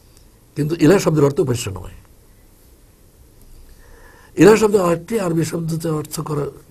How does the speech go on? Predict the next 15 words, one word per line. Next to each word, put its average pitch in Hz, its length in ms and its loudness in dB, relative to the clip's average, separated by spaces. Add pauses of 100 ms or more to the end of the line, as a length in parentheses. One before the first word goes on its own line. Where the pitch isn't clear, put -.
(120)
যায় 131 380 -2 (220)
মাহবুদ। 135 680 2 (1800)
লা 139 240 4
ইলাহা 151 240 4
ইল্লাল্লাহ, 156 520 0
আল্লাহ 147 200 0
ছাড়া 180 320 -6 (760)
মাহবুদ 156 460 4
নাই। 98 220 -8 (1500)
মাহবুদ 170 320 0
অর্থ - 180 -4
কি? 90 200 -12 (1800)
আব্দুল 156 300 4
মানে 147 220 2
দাস, 123 300 -2